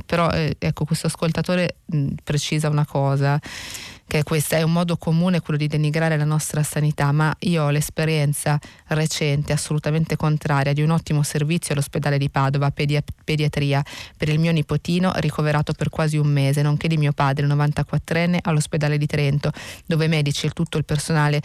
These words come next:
si prodigano tuttora e nelle cure, nelle cure, e sono eccellenti. Il messaggio purtroppo non è firmato, però, ecco, ci terrei a dire e a precisare questa cosa che è ovvia quando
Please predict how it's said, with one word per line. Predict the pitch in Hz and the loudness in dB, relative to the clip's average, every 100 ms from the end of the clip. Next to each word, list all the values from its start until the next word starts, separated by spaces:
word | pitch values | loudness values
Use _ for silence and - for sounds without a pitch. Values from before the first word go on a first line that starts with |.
| - - | -6 -8
si | - | -6
prodigano | - 165 151 147 151 147 | -2 0 0 0 0 0
tuttora | 160 - - 151 151 151 | -2 -6 -4 0 0 0
e | 147 | 0
nelle | 143 143 | 0 0
cure, | - 147 143 147 - | -2 -2 0 -2 0
nelle | 160 151 151 | 0 2 0
cure, | - 143 143 143 - - - | 0 0 0 -2 -8 -18 -8
e | 170 | -2
sono | 151 - 170 156 | -2 0 0 2
eccellenti. | 156 - 151 147 147 147 - 147 - _ _ - - - - - | 0 0 0 2 0 -2 -2 -4 -6 _ _ -20 -20 -20 -8 0
Il | 165 | 2
messaggio | 160 175 175 | 2 2 0
purtroppo | 156 - 180 170 | -2 -2 -2 0
non | 147 151 | 0 0
è | |
firmato, | 156 - 156 135 151 | 0 0 2 2 0
però, | - 165 - - - - | 0 -2 -2 -10 -18 -10
ecco, | - 143 135 | -6 -4 -4
ci | - | -4
terrei | 143 147 147 151 | -2 0 0 0
a | |
dire | 147 147 143 139 | 0 0 0 0
e | 143 | 0
a | |
precisare | - 143 151 143 143 | 0 -2 -2 0 0
questa | 143 147 - | 0 -2 -2
cosa | 147 151 143 139 | -4 0 0 0
che | - 147 | 0 0
è | |
ovvia | 143 139 135 | 0 2 0
quando | 139 143 151 | 0 0 0